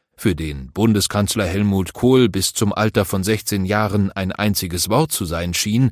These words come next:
sehnte ich mich nach einem weltoffeneren Deutschland, nach einer Republik, in der die deutsche Abstammung und die christliche Religion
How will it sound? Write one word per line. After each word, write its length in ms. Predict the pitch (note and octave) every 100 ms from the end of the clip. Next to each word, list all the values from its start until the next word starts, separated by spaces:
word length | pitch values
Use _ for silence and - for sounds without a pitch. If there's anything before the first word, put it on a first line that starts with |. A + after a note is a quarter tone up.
| - _ _ _ _ _
sehnte 420 | G#2 A#2 E3 D#3
ich 200 | C#3+ C#3
mich 240 | B2+ B2 -
nach 220 | B2+ -
einem 280 | C3 B2+ G2
weltoffeneren 800 | G2 F#2 - F2+ F#2 F2 F2 F2
Deutschland, 640 | F2+ D#2+ - D#2 C2 C2+ - _ _ _ _ _ _
nach 200 | C#2+ -
einer 240 | F2+ F2+
Republik, 640 | F#2 F#2 G#2 F#2 A#2+ D#3+ - _ _ _
in 180 | D3 C#3
der 140 | C3+ C3+
die 140 | C#3
deutsche 400 | A#2+ D3+ - B2+
Abstammung 680 | B2+ - - F#2 E2+ E2 D2+
und 140 | D#2
die 80 | D2
christliche 640 | - A2 A2 - G2 A2 G2
Religion 560 | G2 F#2 F#2+ A#2+ B2+